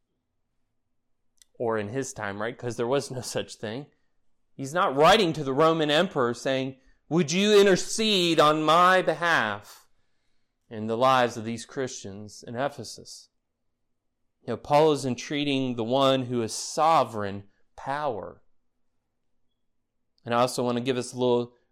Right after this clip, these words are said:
overview of this, uh, prayer, a little, little idea of the structure here before we get into it proper,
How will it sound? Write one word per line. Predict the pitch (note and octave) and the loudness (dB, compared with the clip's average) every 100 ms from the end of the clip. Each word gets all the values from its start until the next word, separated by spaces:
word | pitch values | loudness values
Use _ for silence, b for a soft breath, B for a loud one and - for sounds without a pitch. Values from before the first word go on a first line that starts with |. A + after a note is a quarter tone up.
| - | 4
overview | D#3+ F3+ G3+ C#3+ C#3 C#3 | 6 6 4 2 4 6
of | B2+ B2 | 6 4
this, | B2 A#2+ - - _ _ _ _ | 2 2 -8 -16 _ _ _ _
uh, | A#2 A2 | -6 -6
prayer, | G#2 - B2 C3 | -6 0 4 4
a | |
little, | C3 C3 B2+ - - | 4 2 0 -4 -10
little | B2 C3+ - _ _ - | -4 -2 -4 _ _ -2
idea | C3 B2 C#3+ D#3 | 0 0 2 2
of | C#3 | 2
the | A#2 | -2
structure | - - F3+ - - C3+ A2 | -6 -4 -2 -2 -6 -8 -6
here | A#2 A#2 | -6 -6
before | C3 A#2+ C#3 B2+ | -8 -4 -2 -2
we | B2 | -4
get | B2 B2 | -4 -6
into | - D3+ - B2+ | -4 -4 -2 -4
it | G2+ | -4
proper, | - D3+ F#3+ C3 A#2 | -2 2 2 0 -4